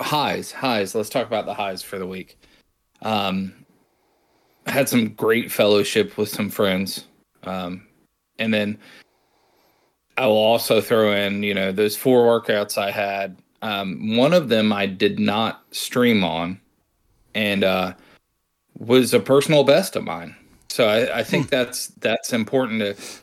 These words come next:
Speaker 1: sometimes I, I like to kinda hide myself and just go for it. And, and sometimes that works out. Like, I'm the type of person, because I'm,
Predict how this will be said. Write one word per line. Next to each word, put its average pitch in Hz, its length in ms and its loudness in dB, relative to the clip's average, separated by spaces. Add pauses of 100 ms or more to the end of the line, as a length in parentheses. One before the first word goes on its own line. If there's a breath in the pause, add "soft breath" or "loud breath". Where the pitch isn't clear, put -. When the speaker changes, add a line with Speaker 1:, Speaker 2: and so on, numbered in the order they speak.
Speaker 1:
sometimes 147 680 0
I, 101 220 2 (120)
I 110 100 -6
like 107 280 -2
to 101 100 -2
kinda 98 540 -4 (1500)
hide 120 300 -2
myself 143 840 0
and 101 240 -6
just 104 260 -6
go 113 220 6
for 156 360 6
it. - 60 -8 (380)
And, 107 300 -2
and 107 240 -2
sometimes 131 500 0
that 107 180 2
works 113 320 0
out. 131 320 -2 (200)
Like, 104 280 -6 (240)
I'm 123 180 2
the 127 80 2
type 123 280 0
of 110 100 -2
person, 135 360 2
because 117 340 2
I'm, 117 280 2